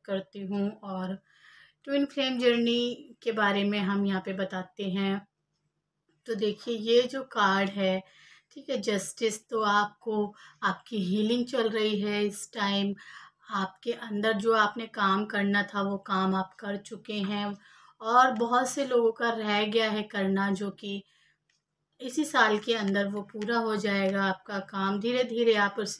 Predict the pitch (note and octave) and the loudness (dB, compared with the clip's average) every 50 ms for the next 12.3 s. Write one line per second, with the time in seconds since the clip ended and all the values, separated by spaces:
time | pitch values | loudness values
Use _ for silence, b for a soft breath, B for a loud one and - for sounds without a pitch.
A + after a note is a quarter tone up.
0 | C4 - - - - A3 G#3 G#3+ - A3+ G3+ G3 F#3+ G3 F#3+ - G3+ - A3 G3+ | -12 -14 -14 -14 -14 -16 -16 -14 -10 -6 -4 -2 -2 -2 -4 -8 -12 -14 -14 -12
1 | - G3+ G3+ F#3+ F#3+ F#3+ F#3+ F#3+ F#3 F#3 F#3+ F#3+ F#3+ F#3+ F#3 F#3+ F#3+ G3 F#3+ B | -10 -8 -8 -8 -8 -8 -6 -6 -6 -4 -4 -2 -2 -2 -2 -2 -4 -4 -6 B
2 | B B B B B B B B B B - B3 C4+ C4+ C#4+ D4 C#4+ C#4 C4 B3 | B B B B B B B B B B -12 -10 -8 -4 -2 0 2 2 2 0
3 | B3+ C4+ C#4 A#3+ - - - - - - D4 C#4+ C#4 C#4 C#4+ - - C#4+ C#4 C4 | 0 -2 -2 -2 -4 -6 -8 -8 -8 -4 -4 -4 -4 -4 -6 -6 -2 0 2 2
4 | A3+ G#3+ G#3+ G#3 G3 G3 G#3+ G#3+ G3+ G3 G#3 G#3 G3 G3+ F#3+ F#3+ G3 F#3+ F#3+ F#3 | 2 2 0 -2 -2 -4 -6 -6 -6 -4 -4 -2 -2 -2 -2 0 0 0 0 0
5 | F#3 F#3 F#3 F#3+ F#3+ F#3 F#3+ F#3+ F#3+ F#3 F#3+ F#3+ F#3+ F#3 - - - F#3+ F#3 F#3+ | 0 0 -2 -2 -2 -2 -2 -2 -2 -2 -2 -2 -4 -4 -8 -12 -10 -8 -6 -6
6 | F#3 F3+ - - G3+ G3 G3 B B B B B B B B D4 D4+ D#4 D4+ - | -6 -8 -12 -16 -16 -16 -16 B B B B B B B B -6 -4 -4 -2 0
7 | C#4+ B3 - - - A#3 G#3+ G3+ G3 F#3+ G3+ G3 G3+ G3 G3+ G#3+ A3+ A#3+ B3 B3 | -2 -4 -4 -6 -8 -4 -2 -2 -2 -2 -2 -2 0 0 0 0 2 2 2 0
8 | B3 B3 - - A#3+ A3+ G3+ G3+ G3 F#3+ F#3 F#3 F#3+ F#3+ F#3+ F#3 - - A3 - | -2 -2 -2 0 0 0 0 0 0 2 2 2 2 2 0 0 -2 -6 -14 -12
9 | - A3+ A#3+ A#3+ - C4 A#3+ G#3 G#3+ G3 F#3+ F#3+ F#3+ F#3+ F#3 F#3 - - G#3 F#3+ | -12 -12 -12 -8 -6 -4 -4 -2 -2 -2 0 0 0 -2 -2 -4 -6 -12 -20 -18
10 | - - F#3+ F#3+ G3 F#3+ - b b b b b b b b - - - - - | -14 -12 -10 -8 -8 -10 -12 b b b b b b b b -20 -18 -16 -16 -16
11 | - - - - - - - - C#4 C4+ C#4 C#4 C4+ C#4+ C#4+ C#4+ C#4+ C#4+ C4+ A#3+ | -16 -18 -20 -20 -20 -20 -16 -10 -6 -2 -2 -2 0 2 4 4 6 6 6 6
12 | A3 A3+ A3+ G#3+ G#3+ | 6 4 4 4 2